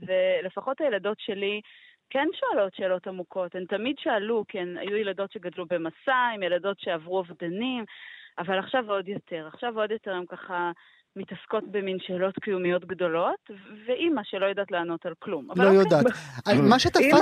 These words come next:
Speaker 2: אותי
Speaker 3: שרוצה לשבת באוטו
Speaker 2: בדיוק,
Speaker 3: ולא
Speaker 2: אה,
Speaker 3: להגיד
Speaker 2: מאיה,
Speaker 3: אוכל
Speaker 2: מה
Speaker 3: לאיש.
Speaker 2: הקטע? מה, אה, שתי המאיות, מה הקטע עם האוטו? מה יש לך עם לשבת באוטו?
Speaker 3: <laughs>
Speaker 1: מאיה,
Speaker 3: אני
Speaker 1: את רוצה
Speaker 3: מזדהה.
Speaker 1: לענות לפניי?
Speaker 3: לא, את, את.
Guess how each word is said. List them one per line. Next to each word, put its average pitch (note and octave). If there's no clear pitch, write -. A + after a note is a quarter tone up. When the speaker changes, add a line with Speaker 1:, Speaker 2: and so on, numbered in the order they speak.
Speaker 2:
אותי E4+
Speaker 3:
שרוצה B3+
לשבת C#4+
באוטו B3
Speaker 2:
בדיוק, F4+
Speaker 3:
ולא A#3
Speaker 2:
אה, B3
Speaker 3:
להגיד A#3
Speaker 2:
מאיה, F4+
Speaker 3:
אוכל C4+
Speaker 2:
מה G#3
Speaker 3:
לאיש. F4+
Speaker 2:
הקטע? F#4+
מה, A#3
אה, F3
שתי -
המאיות, D#3
מה F#3+
הקטע F#4
עם F#4
האוטו? D#4
מה F3+
יש C#4+
לך D4+
עם C#4+
לשבת B3
באוטו? G#3+
Speaker 3:
<laughs> F#4+
Speaker 1:
מאיה, B3
Speaker 3:
אני A#3+
Speaker 1:
את G3
רוצה G3+
Speaker 3:
מזדהה. F#3+
Speaker 1:
לענות F#3+
לפניי? G#3
Speaker 3:
לא, B3
את, B3+
את. A3+